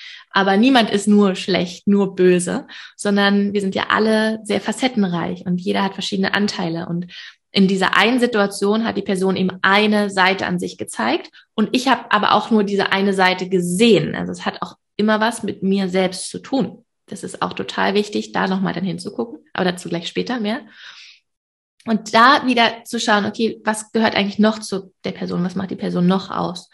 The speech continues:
Und durch diesen Fokus auf das Positive verändert sich auch das Verhältnis zu dieser Person. Man wird auf einmal sehen, okay, und gerade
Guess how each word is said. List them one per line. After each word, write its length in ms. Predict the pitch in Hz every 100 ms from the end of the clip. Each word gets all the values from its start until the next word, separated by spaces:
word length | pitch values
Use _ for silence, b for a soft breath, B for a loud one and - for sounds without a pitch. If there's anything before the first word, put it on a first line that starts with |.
| B B B B B B B _ _
Und 200 | 214 196
durch 120 | 214
diesen 260 | 214 190 190
Fokus 460 | - - 427 269
auf 120 | 220
das 140 | 208 -
Positive 600 | 269 269 240 220 220 277
verändert 380 | - 196 202 196
sich 180 | -
auch 60 | 190
das 160 | 180 -
Verhältnis 680 | 180 - 180 175 180 180 -
zu 140 | 175
dieser 220 | 170 180
Person. 560 | 175 170 175 165 165 180
Man 160 | 190 185
wird 100 | -
auf 120 | 185
einmal 540 | 196 208 220 220 220
sehen, 300 | 185 190 196
okay, 520 | - - 220 254 254 - _
und 220 | 196 190
gerade 400 | 190 180 190 208